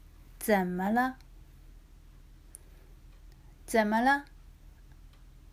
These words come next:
どうしたの？二、有什么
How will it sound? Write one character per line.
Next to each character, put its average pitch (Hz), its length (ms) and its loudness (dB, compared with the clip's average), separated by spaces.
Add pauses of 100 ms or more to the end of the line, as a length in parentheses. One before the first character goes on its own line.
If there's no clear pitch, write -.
(760)
ど 240 140 -2
う 294 60 0
し - 100 -6
た 185 180 -4
の？ 180 280 -4 (2250)
二、 208 380 2 (1900)
有 196 360 2
什 190 240 -2
么 233 460 0